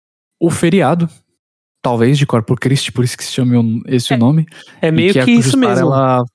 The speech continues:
Speaker 1: fala sobre vários, várias cidades, né, de litoral, que são comuns e coisas que você geralmente faz ali no litoral durante esse feriado, né? Então ela cita várias cidades ali do litoral e tal.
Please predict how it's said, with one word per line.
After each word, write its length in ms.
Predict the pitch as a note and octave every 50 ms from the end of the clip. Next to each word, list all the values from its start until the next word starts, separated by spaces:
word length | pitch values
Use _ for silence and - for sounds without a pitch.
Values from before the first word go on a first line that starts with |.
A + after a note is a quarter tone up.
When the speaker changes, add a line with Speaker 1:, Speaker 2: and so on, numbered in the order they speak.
| _ _ F#3 _ _
Speaker 1:
fala 380 | - - - B2 B2 C3 C#3+ C#3
sobre 320 | - - D#3+ D3+ D3 C#3+
vários, 580 | B2+ B2 C3 B2 B2+ C#3 D3+ D3+ C#3+ - - - _ _ _ _ _ _ -
várias 220 | C#3+ C#3 D3 C#3
cidades, 560 | - - D#3 B2+ A2 A2+ C3 C#3 C3 A2+ G2+
né, 160 | G#2+ G#2+ G#2+ A2
de 120 | A2+ A2+
litoral, 600 | A2 A2+ G#2+ - D3 C3+ A#2+ A#2 D#3 F#3 F3 - _ _ _ _ - _ _ _ _ _ _
que 60 | - -
são 280 | - - C3+ C3+ C#3 C3 - _ _ _ _ _
comuns 720 | - D#3+ D#3 D3 C#3 C#3 D#3 F3+ F#3+ F#3 F3+ - - - - _ - - - - _ _
e 320 | D3+ D#3 E3+ F3 F3 E3+ D#3 - -
coisas 580 | _ - F3 F3 F#3+ G#3+ G3 D#3+ C#3+ C3 B2 A#2+
que 120 | - -
você 240 | C#3+ C#3+ C3+ - D3+ C#3+
geralmente 540 | C#3 C#3+ D3+ C#3+ C#3 C#3 D3+ D#3 - -
faz 440 | D3+ - - D3+ C#3 C#3+ D#3 E3 D#3+
ali 240 | D#3 D3+ C3 C3 C#3+
no 120 | D3+ D3
litoral 520 | C#3+ C#3 C3+ - D#3+ D3 C3 B2+ C#3 D#3 D#3
durante 380 | D3+ D3+ D3 C#3 C#3 D3 -
esse 140 | D#3 C#3+ -
feriado, 540 | - D#3 D3+ D#3 D3 B2 A2+ A2 A2+ A2 - _ _ _ _ _ _ _ _ _ _ _ _
né? 200 | A#2 A#2 B2 C3
Então 160 | C3 - C3
ela 140 | B2 B2+ B2
cita 340 | A#2 - - C#3 B2 - B2+
várias 300 | A#2 B2 B2 C#3 C3+ -
cidades 380 | - C3+ B2 A2+ A#2 A#2 A#2+
ali 180 | A#2 A2 A2 A2
do 100 | A2+ A#2+
litoral 680 | A2+ A2+ A#2 - - A#2+ G#2+ A2 G#2+ A2+ B2+ C3 B2+
e 60 | B2
tal. 220 | A2+ - B2 C3+